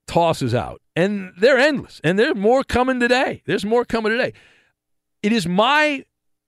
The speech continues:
opinion that when you actually get into a room and have a powwow with President Trump, you can get what you want. Uh, remember, he's gone, not to get political, but he went from calling Kim Jong-un the little rocket man to having dinner with him,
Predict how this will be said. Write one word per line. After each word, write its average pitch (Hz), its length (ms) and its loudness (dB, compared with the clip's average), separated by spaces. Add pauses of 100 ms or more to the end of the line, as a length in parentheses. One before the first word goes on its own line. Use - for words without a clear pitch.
(280)
opinion 175 640 0
that 170 140 -2
when 180 180 -2
you 202 120 -2
actually 262 360 -2
get 202 400 0
into 233 400 -2
a 190 100 2
room 151 520 -2 (920)
and 165 160 0
have 214 220 2
a 214 80 2
powwow 196 760 0
with 147 180 -2
President 165 480 -4
Trump, 135 220 -4
you 220 100 -2
can 294 200 -6
get 226 360 0 (420)
what 185 200 -2
you 160 100 2
want. 127 240 -4 (920)
Uh, 113 140 -10
remember, 220 400 2
he's 240 260 0
gone, 190 300 0
not 208 160 -4
to 196 60 -8
get 165 160 -4
political, 202 400 -2
but 165 100 -2
he 208 120 -2
went 208 200 -4
from 165 140 -12
calling 170 360 -4
Kim 180 240 -8
Jong-un 147 440 -2
the 127 80 -2
little 160 180 -2
rocket 151 420 -2
man 110 360 -6 (480)
to 156 120 0
having 180 440 -2
dinner 175 320 2
with 113 140 -2
him, 69 160 -18